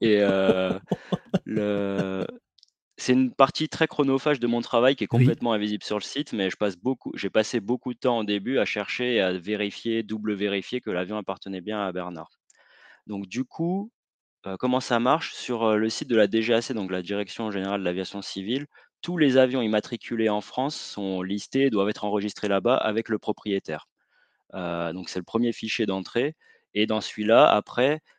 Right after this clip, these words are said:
Speaker 1: les avions sont enregistrés au nom d'une compagnie ou d'une personne, euh, privée. Bon, là, dans le cas de Bernard Arnault, c'était facile. Le, le nom, c'était L V M H, euh,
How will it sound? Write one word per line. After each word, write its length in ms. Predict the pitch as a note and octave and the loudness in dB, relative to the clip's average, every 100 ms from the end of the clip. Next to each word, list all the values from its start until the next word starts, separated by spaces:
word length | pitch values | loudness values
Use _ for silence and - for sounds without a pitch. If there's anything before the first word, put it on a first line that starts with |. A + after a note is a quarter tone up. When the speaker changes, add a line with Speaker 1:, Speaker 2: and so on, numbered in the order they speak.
| _ | _
Speaker 1:
les 180 | G2 G2+ | 0 2
avions 380 | G#2+ G#2+ A2+ A2+ | 2 2 0 -2
sont 180 | - | -4
enregistrés 640 | G2 G2 G2 G#2 - - G#2 | -4 -2 -2 -4 -8 -2 0
au 160 | F#2+ | 0
nom 140 | F#2+ G#2+ | -2 -4
d'une 240 | G2 F#2 | -4 -8
compagnie 560 | - G2+ G2 F#2+ F#2+ G#2 | -8 -6 -2 -2 -2 -4
ou 100 | G2 | -6
d'une 200 | F2+ F2 | -8 -6
personne, 400 | F#2 - F#2+ F2 | -6 -6 -8 -6
euh, 180 | E2 E2 - | -8 -10 -12
privée. 400 | F#2 F2+ C3+ F3 _ - | -10 -4 -4 -4 _ -8
Bon, 80 | F#2 | -2
là, 120 | G#2+ | 0
dans 80 | G2 | -2
le 80 | G2 | -2
cas 100 | G2+ | -2
de 60 | |
Bernard 280 | G2 F#2+ F#2+ | -2 -2 0
Arnault, 220 | F#2+ A2 | -2 -4
c'était 160 | - G2 | -4 -4
facile. 420 | - F#2 - B2+ | -2 -6 -4 -2
Le, 200 | A2+ F2+ | 0 0
le 120 | F#2 | 0
nom, 140 | G2+ A2+ | -2 -4
c'était 300 | G2 - G2 | -6 -2 0
L 180 | G2 | 0
V 120 | F#2+ G2+ | 0 0
M 120 | F#2+ | 0
H, 300 | G#2 - F#2+ | -2 -2 -4
euh, 240 | F2 E2+ | -4 -6